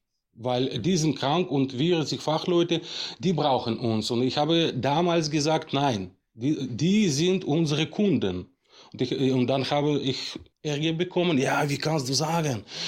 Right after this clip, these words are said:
das ist ein Patient, das ist kein Kunde. Und ich habe gesagt, ja, aber wir kriegen Geld von diesen Kunden, also von unseren Behandlungen.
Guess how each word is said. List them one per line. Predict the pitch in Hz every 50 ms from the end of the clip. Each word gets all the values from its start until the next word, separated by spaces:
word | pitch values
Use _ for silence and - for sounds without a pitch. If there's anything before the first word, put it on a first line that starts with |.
| - -
das | - 135 120 -
ist | 139 -
ein | 151 156 147 143 -
Patient, | 143 - - - 151 170 180 165
das | 139 127 -
ist | 131 - -
kein | 127 123 127 120
Kunde. | - - 196 226 226 190 175 143
Und | 120 117
ich | - -
habe | 147 139
gesagt, | 143 135 147 - -
ja, | 165 165 160 139 110
aber | 107 117 117 110
wir | 123 120
kriegen | - 147 151 139 131 123
Geld | 120 135 156 160 160
von | 160 - 123
diesen | 113 120 139 131 143 139
Kunden, | - - 220 214 170 - - 104 117
also | 123 120 107 113 104 90 - - _ - _ - - - - - - _ _
von | - 139 -
unseren | 165 165 175 170 147 160 143 117
Behandlungen. | 120 - - 180 220 214 165 151 117 107 95 101 95 92